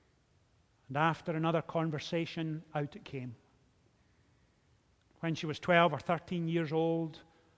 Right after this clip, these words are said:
her father had abandoned herself and her brother and her mother,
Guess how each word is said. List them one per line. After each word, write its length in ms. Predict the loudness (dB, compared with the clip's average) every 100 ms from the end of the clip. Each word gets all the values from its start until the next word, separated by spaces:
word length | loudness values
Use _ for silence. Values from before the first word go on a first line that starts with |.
| _
her 100 | -4
father 420 | 6 8 8 6
had 240 | 2 -2 0
abandoned 600 | 4 4 4 2 0 -4
herself 680 | -6 4 6 6 2 -4
and 100 | -8
her 100 | -8
brother 460 | -4 2 4 4 0
and 160 | -2
her 120 | -6 -6
mother, 440 | 0 2 2 -2